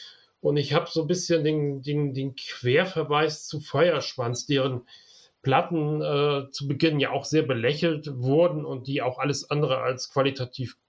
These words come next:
gut waren, in meinen Ohren zumindest. Das hat sich mittlerweile geändert. Die haben ihren Stil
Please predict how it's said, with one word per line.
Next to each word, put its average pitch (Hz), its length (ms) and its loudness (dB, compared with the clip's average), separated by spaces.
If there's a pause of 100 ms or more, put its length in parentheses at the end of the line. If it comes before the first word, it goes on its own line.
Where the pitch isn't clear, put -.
gut 180 300 -2 (360)
waren, 135 260 2
in 127 120 -2
meinen 143 340 2
Ohren 123 220 0
zumindest. 120 640 -2 (320)
Das - 180 0
hat 151 120 2
sich 127 160 -4
mittlerweile 135 500 2
geändert. 143 560 0
Die 135 100 -2
haben 135 160 -4
ihren 127 140 -4
Stil 135 540 0